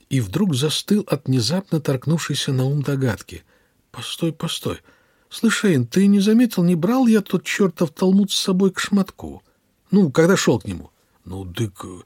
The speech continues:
как всегда начал было переминающийся с ноги на ногу опер, но тоже задумался.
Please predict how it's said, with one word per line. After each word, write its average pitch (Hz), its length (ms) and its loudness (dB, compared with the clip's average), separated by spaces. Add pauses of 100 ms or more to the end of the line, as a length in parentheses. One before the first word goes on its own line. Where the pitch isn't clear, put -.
(440)
как 101 180 -12
всегда 120 400 0
начал 117 380 0
было 117 360 2
переминающийся 120 840 0
с - 120 -8
ноги 117 180 -2
на 117 140 0
ногу 113 260 0
опер, 117 300 0
но 117 100 0
тоже 117 240 -2
задумался. 113 540 -2